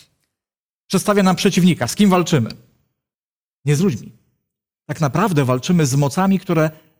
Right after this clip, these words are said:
totalnie nas przerastają. A więc można by pomyśleć, że kolejnym, w kolejnym zdaniu apostoł Paweł napisze, jak uciekać, gdzie się skryć. Nie.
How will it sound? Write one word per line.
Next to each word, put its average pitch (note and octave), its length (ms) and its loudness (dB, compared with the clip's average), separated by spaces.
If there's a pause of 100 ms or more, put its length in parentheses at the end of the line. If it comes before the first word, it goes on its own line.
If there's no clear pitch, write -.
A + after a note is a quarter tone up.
(160)
totalnie G3+ 600 0
nas D3+ 240 0
przerastają. G3+ 720 -2 (340)
A D3+ 100 -2
więc D3+ 120 0
można F#3+ 240 0
by G3+ 100 0
pomyśleć, D#3 440 0
że D3+ 120 0
kolejnym, F3+ 480 0
w - 80 -18
kolejnym G3+ 380 0
zdaniu D3+ 300 0
apostoł D#3 300 -4
Paweł E3+ 480 -2
napisze, E3+ 440 -2 (220)
jak D#3+ 200 -2
uciekać, - 500 -4 (140)
gdzie D3 160 0
się F3+ 140 0
skryć. - 480 -4 (840)
Nie. A2+ 200 -2